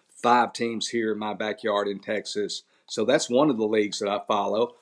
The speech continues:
Also, the ten-team Southland Conference is one of the smaller leagues that I follow, uh, a league that's,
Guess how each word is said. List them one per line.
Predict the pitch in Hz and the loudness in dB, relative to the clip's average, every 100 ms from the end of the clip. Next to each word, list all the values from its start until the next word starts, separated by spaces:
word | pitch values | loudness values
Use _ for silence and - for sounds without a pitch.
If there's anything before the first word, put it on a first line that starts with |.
| _ | _
Also, | 123 175 175 127 | 0 2 4 4
the | 110 | 2
ten-team | - 143 143 - 139 135 123 | -2 0 0 0 0 0 0
Southland | - 143 170 - 110 | 0 0 -2 -2 -6
Conference | - 107 101 - 101 - | -4 -4 -4 -6 -10 -8
is | 101 | -4
one | 113 | -4
of | 107 | 0
the | 101 | 0
smaller | - 117 107 104 107 | 0 0 2 2 2
leagues | 110 104 - | 0 -2 0
that | 107 | 2
I | 107 - | 2 4
follow, | 113 104 107 110 120 - _ _ | 6 6 6 4 2 -4 _ _
uh, | - 101 104 | -2 0 2
a | 107 | 4
league | 117 123 117 98 | 6 6 4 0
that's, | 110 - - | -4 -2 -6